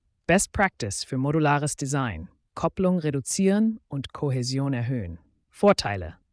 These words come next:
klare funktionale Beziehungen und die Stärke der Interaktion aufrechterhalten. Best Practice für modulares Design. Umfang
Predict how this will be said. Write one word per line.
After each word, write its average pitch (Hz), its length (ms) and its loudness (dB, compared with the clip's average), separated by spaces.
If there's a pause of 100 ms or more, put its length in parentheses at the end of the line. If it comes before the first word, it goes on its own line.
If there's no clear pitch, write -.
klare 170 440 2
funktionale 160 600 2
Beziehungen 151 600 0
und - 160 -6
die 127 80 -2
Stärke 160 480 2
der 147 160 0
Interaktion 143 760 -2
aufrechterhalten. 101 960 -6 (440)
Best - 240 2
Practice 175 420 0
für - 140 -4
modulares 147 560 2
Design. 101 520 -6
Umfang 180 560 2